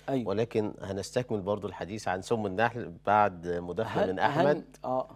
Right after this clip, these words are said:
Speaker 1: ده احنا كده هنخلص الموضوع بتاع حلقتنا السنة الجاية يا دكتور.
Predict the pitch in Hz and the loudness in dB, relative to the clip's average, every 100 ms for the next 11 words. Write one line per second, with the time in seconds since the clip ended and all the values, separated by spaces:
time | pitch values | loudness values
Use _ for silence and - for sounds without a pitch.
0 | - _ _ - 120 127 110 151 127 113 | -20 _ _ -14 -12 -12 -10 -8 -8 -4
1 | 147 139 - 113 113 113 139 131 - - | -4 -4 -6 -6 -6 0 0 -2 -6 -8
2 | 120 131 151 120 - 143 113 139 - - | -6 -6 -6 -6 -4 -2 2 2 0 -4
3 | - | -6